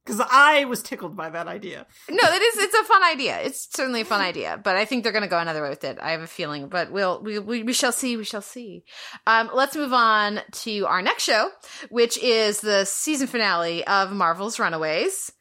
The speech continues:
Speaker 2: So we had, I, I realized when I sat down to watch this one that I thought I had watched, like, I had actually missed episode nine of <laughs> Runaways.
Speaker 1: Oh,
Speaker 2: So, so then
Speaker 1: okay.
Speaker 2: I had to go
Speaker 1: Wow,
Speaker 2: back.
Speaker 1: you must have been really confused.
Speaker 2: Yeah, I was, I was like,
Speaker 1: <laughs>
Speaker 2: "Whoa, and the, what's going on?"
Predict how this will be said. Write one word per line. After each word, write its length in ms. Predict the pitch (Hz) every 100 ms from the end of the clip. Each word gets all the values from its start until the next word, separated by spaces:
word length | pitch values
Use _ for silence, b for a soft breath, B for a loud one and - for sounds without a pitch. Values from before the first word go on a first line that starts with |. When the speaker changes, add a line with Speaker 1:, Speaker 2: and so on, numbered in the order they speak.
| B B B B -
Speaker 2:
So 440 | - 370 311 285 -
we 160 | 285 320
had, 480 | 311 294 285 277 277 -
I, 300 | 277 302 320
I 40 | 294
realized 460 | 339 320 - -
when 160 | 277 262
I 40 |
sat 160 | 262 269
down 100 | 262
to 80 | 208
watch 140 | 226
this 140 | 285
one 160 | 370 320
that 80 | 233
I 120 | 214
thought 500 | 220 - 240 233 254
I 100 | 233
had 160 | 247 226
watched, 680 | 214 190 190 190 - - - _ _ _ _ _ _ _ _ _
like, 140 | 220 -
I 120 | 254
had 200 | 247 269
actually 300 | 285 294 262
missed 260 | 233 226 233
episode 260 | 226 233
nine 380 | 196 175 214 339
of 80 | 320
<laughs> 80 | 330
Runaways. 200 | 427 -
Speaker 1:
Oh, 500 | 339 440 349 349 - -
Speaker 2:
So, 100 | 269
so 60 | 311
then 80 | 359
Speaker 1:
okay. 60 |
Speaker 2:
I 20 | 392
had 100 | 269
to 20 |
go 60 | 269
Speaker 1:
Wow, 60 |
Speaker 2:
back. 120 | 269 294
Speaker 1:
you 80 |
must 160 | 349 -
have 80 | -
been 140 | 330
really 240 | 262 262 269
confused. 720 | 247 214 330 330 190 - - 453
Speaker 2:
Yeah, 180 | 320 240
I 100 | 269
was, 220 | 277 226
I 160 | 320 339
was 80 | 339
like, 140 | 320
Speaker 1:
<laughs> 280 | 294 440 494 554
Speaker 2:
"Whoa, 560 | 508 403 247 190 180 -
and 180 | 349 403 392
the, 80 | 392 359
what's 220 | 359 427 -
going 380 | 440 381 285 247
on?" 240 | 208 208